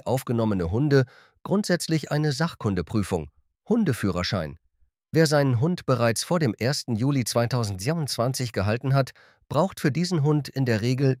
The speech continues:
keinen Hundeführerschein. Besondere Übergangsregeln gelten für gefährliche Hunde. Hamburg, Niedersachsen, Sachsen-Anhalt, Thüringen, Schleswig-Holstein. Hier soll jeder Halter seinen Hund versichern.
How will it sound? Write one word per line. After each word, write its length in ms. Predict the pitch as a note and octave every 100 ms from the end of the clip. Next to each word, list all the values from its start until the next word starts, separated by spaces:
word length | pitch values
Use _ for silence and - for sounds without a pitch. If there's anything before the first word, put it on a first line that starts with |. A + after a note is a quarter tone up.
| _
keinen 440 | - E3 E3 A2+ F#2
Hundeführerschein. 880 | C#3 A2+ - A2 F#2+ F2+ G2+ F#2 E2+ _ _ _ _
Besondere 560 | - C3+ F#3+ G#3+ D#3 C#3
Übergangsregeln 960 | - F#3 C#3+ B2+ B2+ A#2+ C3 B2+ B2 A#2 -
gelten 340 | A2+ D#3+ F3
für 200 | D#3 -
gefährliche 600 | E3+ F3+ F3+ D3 G2 F#2+
Hunde. 360 | F2+ F2 D#2 - _ _ _ _ _ _
Hamburg, 520 | - F#3 G#2 D#2 - - _ _
Niedersachsen, 680 | D3 F3+ C3 G#2+ G#2 - G2+ - _ _
Sachsen-Anhalt, 880 | G2+ D3+ - C3 C#3 C#3+ A#2+ - - _ _
Thüringen, 500 | - F#3+ E3 D3+ C#3 C3 _ _
Schleswig-Holstein. 1040 | - E3+ F#3+ - F3+ F#3+ E3 - A2 G2+ F2+ _ _ _ _ -
Hier 160 | G3+
soll 240 | D3+ C#3 G2+
jeder 320 | C3 F3+ C#3+
Halter 300 | B2 D#3+ D3
seinen 320 | C3 C3+ C3+
Hund 180 | C#3 A#2+
versichern. 580 | - E2+ E2 D2+ -